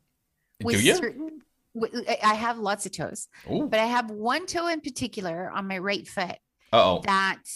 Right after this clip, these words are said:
Speaker 1: because I have super high arches.
Speaker 2: Uh-oh.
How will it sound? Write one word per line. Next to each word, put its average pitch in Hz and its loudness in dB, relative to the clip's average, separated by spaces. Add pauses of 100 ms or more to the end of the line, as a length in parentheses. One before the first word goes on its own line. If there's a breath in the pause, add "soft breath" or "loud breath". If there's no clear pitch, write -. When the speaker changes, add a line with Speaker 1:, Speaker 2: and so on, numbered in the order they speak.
(160)
Speaker 1:
because 247 -4
I 349 4
have 453 0
super 269 -2
high 247 -2
arches. 254 -4
Speaker 2:
Uh-oh. 76 2